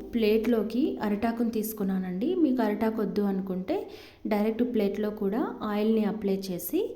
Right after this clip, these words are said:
మనం ఇడ్లీ పిండిని వేసుకోవాలి. అరిటాకు వేయడం వల్ల ఇడ్లీస్ మంచి ఫ్లేవర్ వస్తాయి. అంతేకాకుండా టేస్ట్ కూడా చాలా బాగుంటుందండి.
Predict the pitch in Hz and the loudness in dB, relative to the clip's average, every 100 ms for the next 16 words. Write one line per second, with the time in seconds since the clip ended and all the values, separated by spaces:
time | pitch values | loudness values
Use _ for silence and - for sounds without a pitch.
0 | - - - - 208 262 - - 220 220 | -10 -18 -16 -6 -2 0 -2 -4 -4 0
1 | 226 214 208 185 185 311 - - - - | 0 0 0 0 0 0 -2 -8 -16 -8
2 | 226 214 208 - 190 185 185 370 - - | -2 0 -2 -4 -4 -4 -2 -4 -4 -12
3 | - - - - - - - _ _ _ | -20 -20 -20 -20 -20 -20 -20 _ _ _
4 | _ _ - - - - - - - - | _ _ -20 -20 -20 -20 -20 -20 -20 -20
5 | - 214 208 240 240 220 202 196 208 208 | -4 0 2 2 2 4 4 4 4 0
6 | 190 190 226 - 202 202 202 214 - 294 | 0 0 0 -2 -2 -2 0 0 0 2
7 | 285 226 208 254 247 208 190 202 214 208 | 4 4 2 0 -2 -2 0 0 -2 -2
8 | - 185 190 311 453 - - - - - | -4 -4 -2 -2 -4 -10 -18 -20 -18 -6
9 | 214 220 233 208 196 196 220 254 202 196 | -2 0 0 0 -2 -2 0 0 2 0
10 | - 247 208 220 220 196 190 202 196 196 | -2 -2 0 -2 -2 -2 0 0 0 -2
11 | 190 185 185 180 185 190 | -2 -4 -6 -6 -4 -2